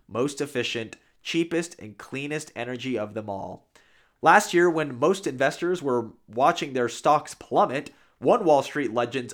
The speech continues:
unfair advantage was identifying winning stocks with massive upside. Um, like Riot Blockchain before it shot up ten thousand in less than twelve months. Digital Turbine before it shot up seven hundred eighty-nine percent in eight months.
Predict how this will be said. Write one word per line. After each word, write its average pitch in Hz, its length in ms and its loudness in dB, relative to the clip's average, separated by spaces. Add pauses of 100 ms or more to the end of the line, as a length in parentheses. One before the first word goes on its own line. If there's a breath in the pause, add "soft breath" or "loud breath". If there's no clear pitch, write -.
unfair 147 340 0
advantage 113 460 -6 (180 soft breath)
was 196 140 0
identifying 175 640 2 (100)
winning 135 400 -4
stocks - 460 -10
with 117 120 -6
massive 113 440 -2
upside. 90 460 0 (920 soft breath)
Um, 135 340 4
like 151 340 2
Riot 120 480 2
Blockchain 151 580 2
before 120 300 -2
it 107 60 -2
shot 131 240 2
up 131 140 -2
ten 143 180 -6
thousand 147 460 0
in 143 80 -8
less 147 240 -2
than 151 160 -12
twelve 160 300 -2
months. 160 300 -4 (280 soft breath)
Digital 151 400 4
Turbine 135 640 0
before 120 300 -4
it - 80 -6
shot 143 260 2
up 147 120 -2
seven 147 280 -6
hundred 156 260 -4
eighty-nine 156 460 -4
percent 120 400 -6
in 110 80 -6
eight 110 200 -6
months. 107 300 -8